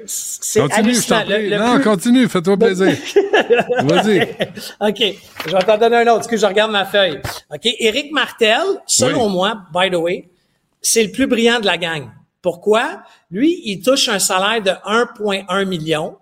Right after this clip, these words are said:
Speaker 1: Tu sais,
Speaker 2: Ouais.
Speaker 1: c'est quand même Bombardier, c'est une société
Speaker 2: Ouais.
Speaker 1: privée. Ça
Speaker 2: Mhm.
Speaker 1: fait quarante-quatre mille aux deux semaines.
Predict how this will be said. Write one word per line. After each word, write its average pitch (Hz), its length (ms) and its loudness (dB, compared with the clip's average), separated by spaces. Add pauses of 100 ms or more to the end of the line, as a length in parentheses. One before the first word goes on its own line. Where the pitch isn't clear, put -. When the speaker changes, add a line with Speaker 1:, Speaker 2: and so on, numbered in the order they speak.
(260)
Speaker 1:
Tu 285 120 -6
sais, - 40 0
Speaker 2:
Ouais. 175 60 -2
Speaker 1:
c'est - 60 -4
quand 175 100 -2
même 202 160 -2
Bombardier, 156 580 -2
c'est - 160 -10
une 170 100 -10
société 175 400 -4
Speaker 2:
Ouais. 277 60 -6
Speaker 1:
privée. 170 520 -4 (340)
Ça 170 100 2
Speaker 2:
Mhm. 120 60 -2
Speaker 1:
fait 214 140 0
quarante-quatre 262 640 -2
mille 214 180 4
aux 185 140 2
deux 165 180 -4
semaines. 147 360 -8